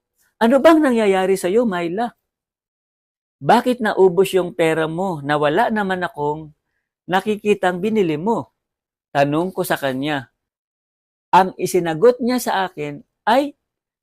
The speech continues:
inililibre daw niya lagi ang mga kaibigan niya.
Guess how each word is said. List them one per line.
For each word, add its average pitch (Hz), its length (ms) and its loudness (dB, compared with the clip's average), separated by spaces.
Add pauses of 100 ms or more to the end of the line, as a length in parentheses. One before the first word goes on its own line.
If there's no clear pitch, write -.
(260)
inililibre 185 880 2
daw 180 240 0
niya 165 320 -4
lagi 151 640 0 (200)
ang 220 200 2
mga 202 280 -4
kaibigan 151 600 -2
niya. 185 320 -8